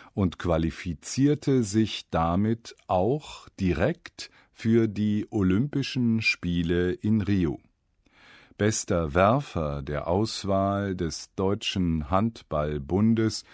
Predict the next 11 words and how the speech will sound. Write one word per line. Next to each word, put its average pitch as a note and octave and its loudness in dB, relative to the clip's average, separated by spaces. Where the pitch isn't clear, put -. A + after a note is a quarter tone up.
beim E2+ -2
siebten F2+ 0
Sieg G#2+ -2
in D#2+ 0
Serie G#2 0
war D#2 0
Kai G2+ -2
Häfner A2 0
mit G2 0
sieben A#2 0
Toren. C#2 -4